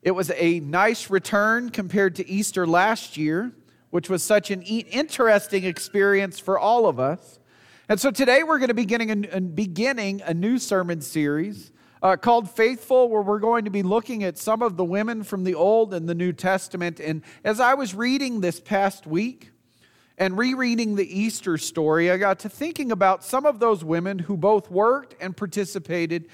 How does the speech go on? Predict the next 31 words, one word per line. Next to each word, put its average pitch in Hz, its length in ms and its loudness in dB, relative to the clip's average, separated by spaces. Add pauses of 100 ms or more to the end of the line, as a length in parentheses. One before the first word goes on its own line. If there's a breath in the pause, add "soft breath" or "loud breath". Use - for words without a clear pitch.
(220 loud breath)
in 190 140 0
the 202 60 0
ministry 247 560 0
of 156 160 0
God, 165 340 4
whether 175 320 0
it's 170 140 -4
in 180 100 -4
the 180 120 -6
Old 202 340 0
Testament 180 600 -2
or 180 160 0
the 170 140 -6
New 185 220 -4
Testament. 104 600 -6 (760 soft breath)
And 202 100 0
so 269 120 0
we're 302 160 2
gonna 302 160 0
be 262 180 4
looking 240 400 0
at 165 140 0
how 196 180 0
some 262 300 0
of 233 100 -2
these 214 220 0
individuals 196 720 0
played 226 340 0
an 226 80 -4
important 226 540 0
role 156 520 2